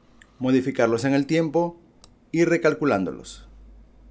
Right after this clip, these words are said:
Tener en cuenta que estos cambios manuales que se hacen en la línea de tiempo deberían aplicarse como ajuste final,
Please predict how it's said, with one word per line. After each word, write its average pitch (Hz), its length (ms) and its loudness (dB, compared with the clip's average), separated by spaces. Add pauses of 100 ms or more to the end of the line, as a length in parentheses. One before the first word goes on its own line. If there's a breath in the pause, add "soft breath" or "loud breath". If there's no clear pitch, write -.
(1200 soft breath)
Tener 147 260 4
en 175 140 0
cuenta 156 360 0
que 98 300 -2 (220 soft breath)
estos 143 320 -2
cambios 151 400 2
manuales 123 560 0
que - 180 -6
se 120 160 -2
hacen 104 400 -4 (180 soft breath)
en 147 140 0
la 147 100 4
línea 151 200 2
de 135 100 0
tiempo 160 500 -2 (220 soft breath)
deberían 127 420 2
aplicarse 135 600 0
como 117 240 -2
ajuste 147 340 -4
final, 95 360 -6